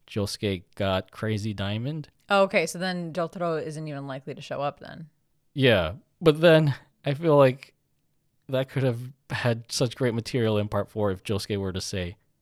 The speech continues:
Speaker 1: "Oh, by the way, I teamed up with this guy in a cowboy hat who can magically manifest a gun out of thin air," and then have Jotaro connect the dots.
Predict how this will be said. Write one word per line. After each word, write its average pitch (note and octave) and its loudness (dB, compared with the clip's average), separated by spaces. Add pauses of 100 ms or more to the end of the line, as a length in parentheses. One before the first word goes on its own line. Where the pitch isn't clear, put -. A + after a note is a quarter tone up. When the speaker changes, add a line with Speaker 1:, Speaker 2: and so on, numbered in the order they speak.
(100)
Speaker 1:
"Oh, D3 -2
by C3 6
the B2+ 2
way, A2+ 2
I G#2 0
teamed A#2+ -6
up G#2+ -2
with G#2 -4
this - -6
guy G#2 -4
in G2+ -4
a F#2+ -4
cowboy G2 -4
hat F#2 -6 (100)
who G#2+ -10
can F#2+ -10 (540)
magically G2 -4
manifest F#2+ -8
a F2+ -8 (380)
gun F#2+ -4
out E2+ -8
of F2+ -8
thin F2 -10
air," D#2+ -12 (500)
and F#2 -6
then F#2 -2
have G2 -6
Jotaro F#2 -2
connect F2+ -10
the F2 -10
dots. E2+ -6